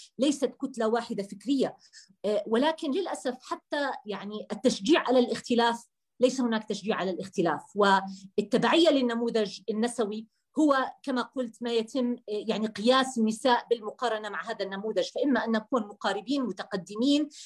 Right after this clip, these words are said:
آه، آه، يعني نقدم في كل مجالات تمثيل المرأة، أو نكون رجعيين، وبالتالي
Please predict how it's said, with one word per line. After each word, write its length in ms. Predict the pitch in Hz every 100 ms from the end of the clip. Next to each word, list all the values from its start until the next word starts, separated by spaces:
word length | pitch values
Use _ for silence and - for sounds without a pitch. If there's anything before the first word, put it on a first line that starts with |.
| - -
آه، 40 |
آه، 240 | 220 - 220
يعني 460 | 220 226 220 226 240
نقدم 460 | 233 311 214 247
في 220 | 202 - 240
كل 380 | - 302 247
مجالات 460 | 233 233 247 262 254
تمثيل 320 | 233 262 247
المرأة، 420 | 240 254 226 240 - _ -
أو 140 | 262
نكون 360 | 247 240 269 233
رجعيين، 460 | 190 190 226 247
وبالتالي 640 | 220 208 - 262 233 220